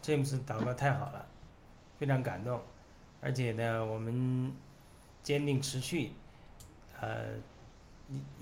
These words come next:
依靠神给我们信仰的力量，然后能够走完我们，呃，的路程，打那个当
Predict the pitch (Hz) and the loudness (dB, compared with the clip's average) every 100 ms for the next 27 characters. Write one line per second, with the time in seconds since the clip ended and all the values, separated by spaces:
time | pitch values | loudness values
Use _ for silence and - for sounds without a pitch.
0 | 147 143 131 - 113 113 120 120 117 - | -2 2 4 2 0 -2 0 0 -2 2
1 | 185 117 110 127 123 117 110 - - - | 4 6 2 -2 -2 -2 -4 -10 -20 -20
2 | - - 117 113 117 110 120 120 120 101 | -20 -6 -2 0 0 0 0 0 -2 -2
3 | 98 110 131 104 98 104 131 - - 113 | -2 0 2 0 -2 -4 -6 -8 -14 -10
4 | 110 104 113 - - - 135 175 143 - | -8 -6 -8 -12 -14 -2 4 4 4 0
5 | 101 - - - 107 95 107 127 127 - | -8 -12 -18 -6 -6 -4 -2 0 0 4
6 | 139 143 | 6 4